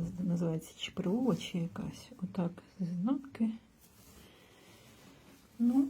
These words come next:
сподіваюсь, що цей раз буде мовчки видно. Ну, а тепер можу ще прокоментувати, що знову-таки ось я обкручую верхній стовпчик. Той, що вже один раз обкручений, відповідно, стовпчик оцей обкручений два рази.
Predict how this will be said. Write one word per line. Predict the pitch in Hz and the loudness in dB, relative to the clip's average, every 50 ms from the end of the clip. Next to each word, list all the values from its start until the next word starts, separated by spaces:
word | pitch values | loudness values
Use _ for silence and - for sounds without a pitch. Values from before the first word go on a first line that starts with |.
| - - | 2 -6
сподіваюсь, | - - - - 190 185 196 208 214 214 208 202 | -10 -4 -2 0 0 2 4 6 8 8 8 6
що | - - - 214 | 4 2 0 0
цей | 208 - - 202 190 | 0 2 2 2 4
раз | 190 214 214 226 220 - - - - - - - - - - - - - - - - | 6 8 8 8 6 6 2 -6 -10 -12 -14 -16 -18 -18 -20 -20 -20 -20 -14 -8 -4
буде | 196 185 - 202 185 - 214 190 175 190 | -4 -4 -2 -4 -4 0 2 2 4 4
мовчки | 208 190 - - - - - - 170 | 4 2 2 -2 -10 -10 -8 -4 0
видно. | 175 165 - - 180 175 185 | 0 0 0 2 4 6 8
Ну, | 208 240 | 10 10
а | 240 | 10
тепер | 240 - - - 208 | 8 8 6 6 8
можу | 202 202 202 185 196 | 10 10 10 10 8
ще | 190 190 - 202 | 8 6 4 2
прокоментувати, | - - 202 196 - 185 180 180 175 - 185 185 220 262 285 277 277 - - - - - - - - - - - - - | 4 4 4 6 8 8 8 8 8 6 4 4 6 6 6 6 4 0 -6 -16 -18 -16 -16 -14 -14 -16 -16 -18 -16 -14
що | - - - 180 | 0 4 4 8
знову-таки | 170 190 180 180 175 170 165 - - 175 - - 170 160 - - | 10 10 10 12 10 8 6 4 2 0 2 4 2 2 4 6
ось | 208 196 190 190 - - - | 6 6 6 6 4 2 4
я | 185 180 175 170 165 - - - - - - - - - - - - - - - - - - - - - - - - - - - - - - - - - - | 6 6 6 6 4 0 -6 -20 -20 -20 -20 -20 -20 -20 -20 -20 -20 -20 -20 -20 -20 -20 -20 -20 -20 -20 -20 -20 -20 -20 -20 -20 -20 -20 -20 -20 -14 2 6
обкручую | 202 196 190 - - - 214 220 220 208 202 - - - 208 190 185 175 | 6 6 6 6 6 8 12 12 12 12 12 8 4 8 10 10 10 10
верхній | 165 175 175 170 170 - - - - 208 214 226 | 10 12 12 10 10 8 2 2 6 8 8 8
стовпчик. | 226 - - - - 254 269 277 277 - - 180 - - 302 285 277 - - - - - - - - - - - - - - - - - - - - - - - | 6 4 0 2 4 6 6 6 4 2 -4 -4 0 2 2 2 2 -2 -10 -14 -16 -20 -20 -20 -20 -20 -20 -20 -20 -20 -20 -20 -20 -20 -20 -20 -20 -20 -4 2
Той, | - 220 220 220 | 6 8 8 8
що | 220 - 233 | 8 8 8
вже | 220 202 196 214 220 | 8 10 12 12 12
один | 214 202 190 214 208 202 | 12 12 12 12 12 12
раз | 196 196 190 202 | 12 10 8 6
обкручений, | 202 - - - 240 277 277 269 - 262 240 220 | 4 4 4 8 10 12 10 10 10 10 10 12
відповідно, | 196 196 - - 202 196 220 214 208 196 | 12 10 8 6 6 8 8 8 8 8
стовпчик | 185 - - - 220 247 240 - - 254 - | 6 4 4 6 6 6 6 4 2 2 4
оцей | 208 196 - - 196 | 2 2 4 4 2
обкручений | 190 196 - 202 202 214 - - - 202 190 | 2 2 2 4 4 4 2 4 4 4 6
два | 180 180 175 180 170 | 6 4 4 4 4
рази. | 165 165 165 160 - | 2 2 2 0 0